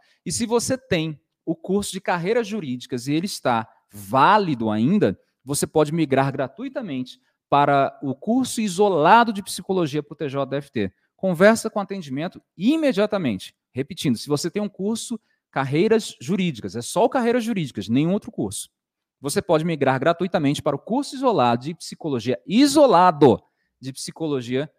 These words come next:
do T J D F T. Ok? Tem que estar válido. A pergunta da Ana, T J D F T, susep Rio Grande do Sul, T J São Paulo, será que dá? Eu acho que você vai ter que escolher dois, Ana.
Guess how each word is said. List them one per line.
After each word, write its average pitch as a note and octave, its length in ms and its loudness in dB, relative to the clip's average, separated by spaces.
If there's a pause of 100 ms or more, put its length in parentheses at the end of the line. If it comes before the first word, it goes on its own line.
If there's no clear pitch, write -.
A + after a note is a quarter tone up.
do - 120 -20
T D3+ 180 0
J B2+ 260 -2
D C3 80 -4
F C3 140 -8
T. E2+ 180 -8 (460)
Ok? F#3+ 500 -6
Tem C3 140 -6
que - 60 -12
estar D#3+ 240 -2
válido. D3 580 0 (640)
A C#3+ 100 -4
pergunta G3+ 540 0
da G#3 80 2
Ana, G3 320 0
T G3 260 0
J G3 300 2
D F#3+ 80 -4
F F#3 180 0
T, E3+ 140 -2
susep G3+ 640 -2
Rio G3 80 -2
Grande F3 220 -4
do E3 40 -12
Sul, D3 320 -6 (380)
T F#3 140 -2
J F3 240 -2
São F3 180 -8
Paulo, D3 180 -2
será C#3+ 280 -4
que C#3+ 100 -12
dá? F3 300 0
Eu E3+ 180 0
acho F#3+ 240 -4
que - 60 -20
você F3 180 -6
vai E3+ 100 -4
ter F3+ 120 -6
que - 60 -14
escolher F3 280 -2
dois, E3+ 360 0
Ana. C#3+ 360 -4